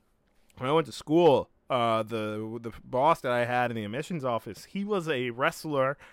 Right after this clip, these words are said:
He was a part of the early days of R O H, and he was in the embassy. It was fucking sick. He did, he never had a huge career or anything like that, but he was a part of the embassy. He worked with Prince Nana, J V Havoc, and all that stuff. Pretty fucking cool. Anyway, or Jimmy Rave, actually.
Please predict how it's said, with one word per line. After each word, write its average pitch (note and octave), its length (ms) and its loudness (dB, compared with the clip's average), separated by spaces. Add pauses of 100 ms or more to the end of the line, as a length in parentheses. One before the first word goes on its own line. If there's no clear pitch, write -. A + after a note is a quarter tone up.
(160)
He B2+ 340 -4
was B2+ 200 -2
a A#2+ 40 -14
part D#3 280 2
of C3+ 40 -4
the B2 120 -6
early E3 240 4
days D3 240 4
of A2+ 60 0
R C3 200 4
O B2+ 100 0
H, C3+ 240 -2
and C3+ 140 -8
he E3+ 100 -4
was G3 200 -6
in F#3 200 -2
the G3 180 -4
embassy. - 600 -6 (160)
It - 80 -8
was E3+ 120 -6
fucking G#3 320 -6
sick. F#3 220 -6
He B2 100 -10
did, D#3+ 180 -2
he F3+ 260 0
never G3+ 200 2
had F#3 140 6
a C3 40 0
huge F3+ 340 -4
career D#3+ 300 0
or B2+ 40 0
anything A#2+ 280 -2
like A2 220 -8
that, A#2 220 -4
but C3+ 120 -6
he G3+ 40 -2
was D4+ 100 -6
a - 40 -12
part C#4+ 180 0
of C4+ 60 -2
the B3+ 80 0
embassy. C#4+ 340 -2
He G#3+ 80 0
worked A#3+ 240 0
with C#4 120 -6
Prince A#3 240 -4
Nana, A3 340 2 (340)
J F3 140 4
V F#3 140 4
Havoc, G#3 420 6
and F#3+ 80 -2
all G3+ 160 2
that G#3+ 180 2
stuff. B3+ 380 -4 (400)
Pretty D3+ 380 6
fucking C3+ 480 0
cool. C3 340 -6 (600)
Anyway, C#3 680 4
or B2 100 -8
Jimmy C3+ 220 -6
Rave, G2 360 -6
actually. G2 400 -14